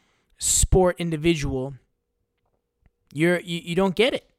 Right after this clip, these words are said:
You, you didn't do your research." <laughs> You didn't, you don't know the rules, right? Going even back to our whole idea of traditional versus sport, maintaining tradition within the sport of karate is integrity in the technicality,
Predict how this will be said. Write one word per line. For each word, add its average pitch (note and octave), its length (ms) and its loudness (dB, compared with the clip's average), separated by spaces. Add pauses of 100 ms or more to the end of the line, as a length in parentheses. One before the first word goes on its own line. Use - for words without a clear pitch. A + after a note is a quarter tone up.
You, F3 140 -6
you F3+ 160 -4
didn't G#3 300 -2
do G#3+ 80 -2
your G#3+ 160 -4
research." G#3 640 -8
<laughs> - 440 -12 (1200)
You E3 60 -16
didn't, G3+ 380 -4
you G3+ 120 -4
don't G#3+ 140 0
know G#3+ 100 2
the G3+ 120 -2
rules, A#3 640 -2
right? F#3+ 260 -8 (1400)
Going A#3+ 320 4
even B3+ 300 2
back C4 260 4
to A#3+ 140 -4
our A#3+ 140 4
whole A#3+ 120 4
idea A#3 280 4
of A3+ 40 0
traditional A#3 480 -2
versus A3 340 -2
sport, - 460 -2 (400)
maintaining A#3+ 600 2
tradition A3+ 640 -2 (440)
within A3 380 2
the A3 80 0
sport A3+ 240 -2
of F#3+ 60 -6
karate A#3+ 340 -6
is G3+ 180 -2
integrity G#3+ 720 -2
in G3 320 0 (440)
the G3 100 -4
technicality, G3+ 1000 -4